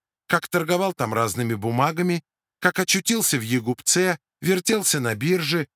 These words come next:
покупал и продавал разные бумаги, ворочал миллионами, потом сел в лужу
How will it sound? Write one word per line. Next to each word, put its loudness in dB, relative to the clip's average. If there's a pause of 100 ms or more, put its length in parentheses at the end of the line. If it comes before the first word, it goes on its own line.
(140)
покупал 0
и 2
продавал 0
разные 0
бумаги, -2 (220)
ворочал 2
миллионами, 0 (240)
потом 0 (240)
сел 0
в -4
лужу 0